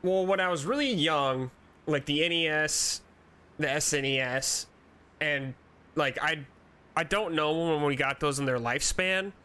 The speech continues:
'cause I just don't remember. I think I got, I mean, the N E S was obviously out before I was born, I'm pretty sure. So I got that later. As for the S N E S, I remember, so the S N E S I got came with Link to the Past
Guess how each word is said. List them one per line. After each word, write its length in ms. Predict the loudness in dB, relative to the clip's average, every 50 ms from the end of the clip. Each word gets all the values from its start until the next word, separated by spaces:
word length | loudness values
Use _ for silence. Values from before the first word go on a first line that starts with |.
| -20 -20 -20 -20 -20 -20 -20 -20 -12 -4
'cause 200 | -4 -2 0 0
I 80 | 0
just 180 | 0 -2 -2 0
don't 120 | 0 0 0
remember. 520 | 0 -2 0 0 -2 0 0 0 0 0 0
I 60 | -2
think 200 | -2 0 0 0
I 60 | 0
got, 260 | 0 0 0 -2 -2 -6 -14 -8 -6
I 60 | -2
mean, 140 | -2 0 0
the 100 | 0 0
N 80 | 0 0
E 40 | 0
S 120 | -2 -2
was 120 | -4 -4
obviously 440 | 0 0 0 0 0 -2 0 0 0
out 220 | -2 -2 -4 -6 -8 -8
before 340 | -8 -8 -4 -2 -2 0 0
I 80 | 0 -2
was 180 | -4 -4 -6
born, 500 | -4 -4 -2 0 0 0 0 -2 -2 -4
I'm 100 | -4 -4
pretty 200 | -2 -2 -2 -2
sure. 340 | -2 -2 -2 -2 -2 -2 -4 -8 -18 -20 -20 -20 -20 -20 -20 -20 -20 -8 -2
So 160 | 0 2 2
I 100 | 2 2
got 160 | 0 0 0
that 200 | 0 -2 -2 -2
later. 460 | 0 0 0 2 0 0 0 -2 -4 -6 -18 -20 -20 -20 -20 -10 -4 -2
As 100 | 0 0
for 100 | 0 2
the 140 | 2 2
S 160 | 2 2 0 0
N 100 | 0 2
E 120 | 2 2
S, 340 | 2 2 2 0 0 -2 0 0
I 80 | -2
remember, 640 | 0 -2 -2 -2 0 0 2 2 2 0 0 -4 -8 -16 -20 -20 -20 -20 -20 -20 -20 -8 -4
so 140 | -2 0 2
the 100 | 2 2
S 140 | 0 0 0
N 80 | 0 0
E 80 | 0
S 160 | 0 0 -2
I 140 | -2 -2 -2
got 240 | 0 -2 -2 -2 -6
came 320 | -6 -2 0 0 0 0
with 140 | -2 -2 -2
Link 280 | -2 -2 -2 -2 -4 -6
to 100 | -4 -4
the 80 | -2
Past 520 | -2 -2 -2 -2 -2 -4 -2 -2 -4 -4